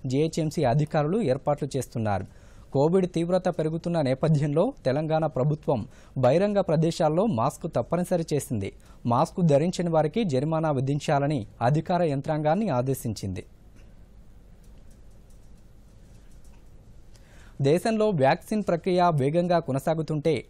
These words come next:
అంతే వేగంగా కరోనా కేసులు కూడా పెరుగుతున్నాయి. దేశవ్యాప్తంగా నమోదవుతున్న కేసుల్లో డెబ్బై శాతం కేసులు మహారాష్ట్ర, ఛత్తీస్గఢ్, కర్ణాటక, ఉత్తరప్రదేశ్, కేరళ రాష్ట్రాల్లోనే నమోదవుతున్నాయని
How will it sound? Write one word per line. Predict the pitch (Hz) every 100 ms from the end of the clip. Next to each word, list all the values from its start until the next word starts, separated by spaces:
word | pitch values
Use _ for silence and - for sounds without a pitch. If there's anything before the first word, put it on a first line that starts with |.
| -
అంతే | 113 143 175
వేగంగా | 151 143 147 143 214
కరోనా | - 131 156 196
కేసులు | - 131 - 151
కూడా | 156 147
పెరుగుతున్నాయి. | - 117 127 - 113 98 - - - - -
దేశవ్యాప్తంగా | 147 160 - 202 185 - 185 180
నమోదవుతున్న | 175 147 165 165 165 180 165
కేసుల్లో | 147 147 - 156 151 117 - -
డెబ్బై | 135 127 151 165
శాతం | - 151 202 185
కేసులు | 160 151 147 247 - -
మహారాష్ట్ర, | 127 135 185 185 175 - 185 226
ఛత్తీస్గఢ్, | - 135 - 175 147 160 185
కర్ణాటక, | - 131 143 156 160 165
ఉత్తరప్రదేశ్, | 185 131 - 156 147 143 190 - - - -
కేరళ | 147 190 208 190
రాష్ట్రాల్లోనే | 135 - 190 175 175 175
నమోదవుతున్నాయని | 151 131 165 165 156 165 151 147 151 254